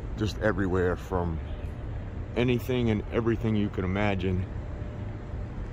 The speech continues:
that has to do with construction and concrete. You can see the size of this.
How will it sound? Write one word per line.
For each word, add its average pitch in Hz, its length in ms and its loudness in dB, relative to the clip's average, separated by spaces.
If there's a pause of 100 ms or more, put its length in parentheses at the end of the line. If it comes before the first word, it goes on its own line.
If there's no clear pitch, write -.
that 73 120 0
has 104 220 4
to 104 100 2
do 104 220 4
with 90 360 2
construction 104 680 2
and 90 140 0
concrete. 98 520 0 (1400)
You 90 60 0
can 90 140 -2
see 104 280 4
the 87 100 2
size 98 480 4
of 80 80 -2
this. 101 400 0